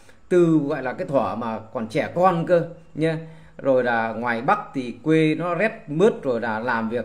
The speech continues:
ngoài đồng ngoài bãi nó lạnh lùng, rồi là, ờ, những cái chế độ ăn uống, quần áo mặc nó không có ấy, cho nên nó hành Phát suốt trong những cái năm tuổi thơ ấy, vô cùng cực khổ luôn. Nói đến đây thì, à, nếu mà bà con cô chú bác anh chị em lát nữa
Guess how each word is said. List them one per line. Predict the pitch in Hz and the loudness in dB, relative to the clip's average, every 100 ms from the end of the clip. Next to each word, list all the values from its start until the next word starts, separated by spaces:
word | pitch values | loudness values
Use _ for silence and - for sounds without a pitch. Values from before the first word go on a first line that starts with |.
| - | -6
ngoài | 117 113 | -6 -4
đồng | 123 117 120 | -2 -4 -4
ngoài | 117 | -2
bãi | 143 - | 0 0
nó | 185 | -2
lạnh | 185 165 - 143 | -2 -2 -4 -2
lùng, | 131 120 113 | -2 -2 -4
rồi | 113 | -2
là, | 107 104 104 - - - - | -4 -6 -10 -18 -20 -20 -20
ờ, | - 117 113 123 | -12 -8 -6 -6
những | 180 190 | -6 2
cái | 180 202 226 196 - - - | 4 6 4 0 -6 -18 -6
chế | 180 | 2
độ | 190 - | 2 2
ăn | 170 170 | -2 -2
uống, | 165 196 254 - | -2 -2 -4 -2
quần | 135 135 | 0 0
áo | 131 185 | -2 0
mặc | 170 - | -2 -4
nó | 175 | -6
không | 175 165 | -6 2
có | 151 | 4
ấy, | 185 208 | 4 2
cho | |
nên | 165 156 | -2 -2
nó | 175 | -2
hành | 147 131 127 | 0 0 0
Phát | 180 202 - - - - - | 0 -2 -6 -20 -20 -20 -14
suốt | - 277 277 - | 2 2 2 0
trong | 180 180 | 2 2
những | 208 | 0
cái | 202 | 0
năm | 170 165 | 0 0
tuổi | 160 117 | -2 2
thơ | 160 160 160 165 | 4 6 4 0
ấy, | 160 | 0
vô | 180 190 | 0 2
cùng | 151 135 | 0 0
cực | 160 - | -2 4
khổ | 151 98 135 | 4 4 0
luôn. | 151 - - - - - - - - - - - - - - - | -2 -6 -20 -20 -20 -20 -20 -20 -20 -20 -20 -20 -20 -20 -8 2
Nói | 185 | 4
đến | 226 | 6
đây | 202 196 | 6 6
thì, | 160 143 | 6 4
à, | 127 131 | 2 0
nếu | 131 135 | 2 2
mà | 185 143 127 123 117 - - - - | 2 2 2 0 -6 -18 -20 -20 -6
bà | 127 127 | -2 0
con | 156 156 | 0 -2
cô | 160 | -2
chú | 185 | 0
bác | 185 | 0
anh | 165 160 | -2 -4
chị | 139 | -4
em | - 160 160 | -2 -2 -2
lát | 175 175 | -4 -4
nữa | 165 190 | -4 -4